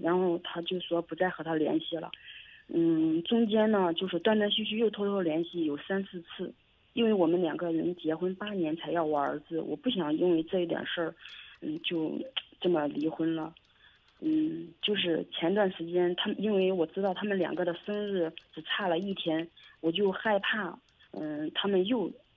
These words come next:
到生日那天又联系，但是不出我所料，那天晚上我儿子玩他手机，我就特别想知道他们两个有没有在联系，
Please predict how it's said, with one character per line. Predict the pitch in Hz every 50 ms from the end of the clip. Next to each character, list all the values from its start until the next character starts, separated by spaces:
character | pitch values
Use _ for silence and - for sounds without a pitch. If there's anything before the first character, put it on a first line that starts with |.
| _ _ _ _ _ _
到 | - 202
生 | 185 - - 247 254
日 | 254 247
那 | 208 185 170
天 | 170 175 170 180
又 | 208 190
联 | 165 147 151 147 151 156
系， | - - - 175 - - _ _ - - _ - _ _ _ _ _
但 | - 220 214
是 | 214 202
不 | 202 - 214
出 | 208 - - 214 202
我 | 175 175
所 | 175 - - -
料， | 160 165 160 160 170 - - - - -
那 | 185 185
天 | 185 196 190
晚 | 180 160 -
上 | - 180 175 170 170
我 | 165 165 -
儿 | 156 170
子 | 180 185
玩 | 170 156 - 165
他 | 175 185
手 | 185 - 147 143
机， | 139 - 165 170 185 190 - - - _ _ _ _ _ _ _ _ _ _ _ - - -
我 | -
就 | 165 175 -
特 | - - 226 220 185
别 | 170 170 170
想 | 170 170 156 151 -
知 | - 175
道 | 170 185 170 165
他 | - 185
们 | 185 185
两 | 180 156 143
个 | 160 170 160
有 | 160 147
没 | 156 180
有 | 185 170
在 | 170 180 165 151
联 | 147 147 151 156
系， | 151 - - 160 156 -